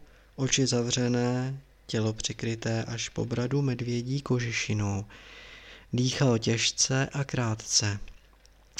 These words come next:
Chvílemi zachruptěl. Na Zimpenovo ohlášení Lamova příchodu již nereagoval.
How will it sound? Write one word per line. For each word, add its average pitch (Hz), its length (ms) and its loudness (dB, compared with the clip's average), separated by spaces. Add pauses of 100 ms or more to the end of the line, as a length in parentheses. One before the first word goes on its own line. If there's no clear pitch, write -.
Chvílemi 123 520 2
zachruptěl. 110 720 0 (1200)
Na 135 160 8
Zimpenovo 151 720 8
ohlášení 139 1080 6
Lamova 131 500 6
příchodu 135 600 2
již 135 300 2
nereagoval. 104 1000 0